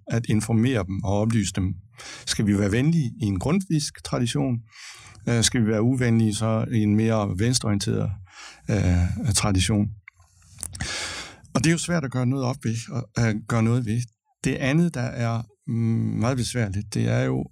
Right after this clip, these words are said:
at, øh, journalister og medier jo slår ring om hinanden, når man forsøger at gøre noget ved det. Altså, du drømmer ikke om, hvor svært det var for os at komme igennem med de der tyve procent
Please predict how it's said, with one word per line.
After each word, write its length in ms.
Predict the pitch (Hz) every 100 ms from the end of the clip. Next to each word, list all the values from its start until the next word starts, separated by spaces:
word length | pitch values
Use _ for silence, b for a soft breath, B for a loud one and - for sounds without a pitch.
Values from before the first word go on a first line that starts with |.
| -
at, 600 | 113 110 110 - - - _ -
øh, 380 | 113 60 - - - - -
journalister 520 | 123 117 120 135 -
og 80 | 113
medier 440 | 120 135 131 120
jo 140 | 117 113
slår 640 | - 123 117 113 113 117
ring 160 | 131 170 - - _ b b b
om 180 | - 110
hinanden, 520 | 101 117 123 123 110 113
når 120 | 107
man 100 | 104
forsøger 340 | 95 - 120 110
at 60 |
gøre 160 | 110 104
noget 220 | 101 101
ved 120 | 107
det. 140 | 113 120 B B B B B
Altså, 260 | - 110 131
du 160 | 120 127
drømmer 420 | 127 131 147 143
ikke 140 | 123
om, 100 | 123
hvor 140 | 113 110
svært 360 | - 123 117 110
det 100 | 107
var 240 | 110 120 -
for 200 | 123 -
os 240 | 120 120 -
at 80 | 120
komme 260 | 113 107
igennem 220 | 104 117 104
med 100 | 95
de 160 | 110
der 200 | 110 104
tyve 280 | - - 113
procent 480 | 113 - 104 -